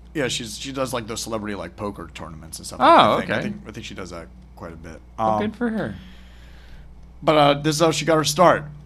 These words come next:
Speaker 1: And, uh, what did she, and she doesn't get, her character doesn't give a shit either that her little brother died. Like, nobody cares that this kid died.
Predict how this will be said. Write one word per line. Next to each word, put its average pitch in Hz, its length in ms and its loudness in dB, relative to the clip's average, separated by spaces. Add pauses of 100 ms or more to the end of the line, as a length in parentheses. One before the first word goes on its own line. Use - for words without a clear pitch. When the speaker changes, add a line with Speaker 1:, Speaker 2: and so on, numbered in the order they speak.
(160)
Speaker 1:
And, 107 300 -2
uh, 90 560 0
what 90 180 -6
did 98 100 -8
she, 101 540 -8
and 120 100 -6
she 151 140 2
doesn't 165 220 4
get, 110 80 -6
her 151 140 0
character 127 200 -4
doesn't 104 160 -4
give 101 80 -4
a 90 60 -10
shit 92 200 -4
either 95 220 -2
that 85 120 -8
her 85 80 -12
little 87 200 -8
brother 90 300 -6
died. 80 340 -12
Like, 82 80 -14
nobody 175 260 2
cares 113 320 -2
that 87 60 -12
this - 180 -12
kid 95 240 -6
died. 85 380 -4